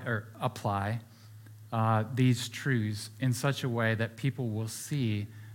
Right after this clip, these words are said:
that I genuinely do trust this God, the one who cares for me. But why is, why is it so hard to trust him?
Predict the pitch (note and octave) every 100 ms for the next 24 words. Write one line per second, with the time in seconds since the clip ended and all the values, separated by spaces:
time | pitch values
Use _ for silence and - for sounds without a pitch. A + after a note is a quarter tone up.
0 | - A2 G#2+ G#2 G#2 A#2+ B2+ C3 B2+ A#2+
1 | A2+ A2 G2+ A2 G#2 G2+ - G2+ G2+ -
2 | - - - - - - - - G#2+ G#2
3 | - G#2+ G2 F#2 - - - - - A2
4 | A2 G#2+ A2 - A2 G#2+ - G#2+ F#2+ F#2
5 | F#2 - - - - - - - - -
6 | - - - - - - - - - -
7 | - - - - C#3+ D#3 D3+ E3+ E3+ -
8 | D3+ F3+ G#3+ F3+ - D#3+ A#2+ C3 C3 A#2
9 | A2 - G#2+ - G2+ E2+